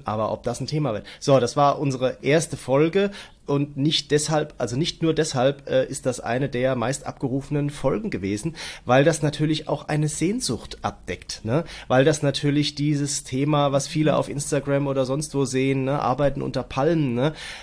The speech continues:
Ähm, den Stecker haben wir ja auch schon gezogen <laughs> in den verschiedenen Folgen, dass das so ja nicht ist, wie diese, diese Instagram-Posts, ähm, das darstellen. Aber es ist natürlich trotzdem ein Sehnsuchtsthema und deshalb, äh, schalten da viele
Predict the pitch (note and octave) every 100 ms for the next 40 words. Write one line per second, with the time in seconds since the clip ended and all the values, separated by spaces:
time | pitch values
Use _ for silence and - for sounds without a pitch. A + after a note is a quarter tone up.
0 | - - B2 B2+ C3 C3 - C3+ C3 C#3+
1 | C#3 C3 B2+ - C#3 B2+ - C#3+ E3 D#3+
2 | - - D3 - - - - C#3+ - -
3 | - D3 D3 C#3 C#3+ - D#3 D3+ C#3 C#3
4 | C3 C#3 B2+ B2+ - B2+ - C#3 C3+ A#2+
5 | A#2+ A#2+ - F#3 - B2 B2+ A#2 B2+ C3+
6 | A#2+ A#2+ A2+ - - - D#3+ - D3 C#3
7 | A#2+ - A#2+ A#2 - - A2+ A2 G#2 -
8 | - - A2+ - A2+ A#2 E3 - G#2+ B2
9 | D3+ - - - C3+ C#3+ D3 C3 D3+ -
10 | D3 C3+ C3 C3 - - - C3+ C3 C3
11 | D3 C4+ D#3+ - - A2+ G#2 G2+ G#2 A#2
12 | C3 B2+ B2+ - - - C3+ C#3 C3 C#3+
13 | C#3 C#3